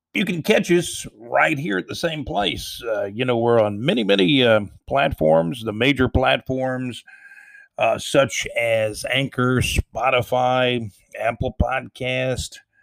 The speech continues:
uh, Google Podcast, Pod Paradise, uh, Himalaya, and many, many other, uh, platforms. Uh, so, uh, again, check us out. This is the Teal Shirt Report,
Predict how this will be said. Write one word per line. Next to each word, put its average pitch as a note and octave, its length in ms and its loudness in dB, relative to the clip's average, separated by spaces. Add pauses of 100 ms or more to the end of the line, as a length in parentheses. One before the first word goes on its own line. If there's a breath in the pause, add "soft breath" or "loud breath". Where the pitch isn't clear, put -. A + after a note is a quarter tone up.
(560)
uh, G2+ 220 -2
Google A#2 340 -4
Podcast, A#2+ 680 -2
Pod A2+ 400 -2
Paradise, A#2+ 800 2
uh, G#2 320 -10
Himalaya, B2 720 2 (640 soft breath)
and A2 340 0
many, C#3 380 2
many B2+ 320 4
other, A2 380 4 (480)
uh, G#2 240 -10
platforms. G2 1000 -8
Uh, G#2 320 -4
so, A#2 480 2 (160)
uh, G#2+ 220 -10
again, G#2+ 380 0
check A#2+ 320 -2
us B2+ 160 2
out. B2+ 320 2 (560 loud breath)
This A#2+ 240 0
is A2+ 100 -4
the A2 140 -4
Teal C3 340 0
Shirt B2 240 0
Report, C3+ 540 0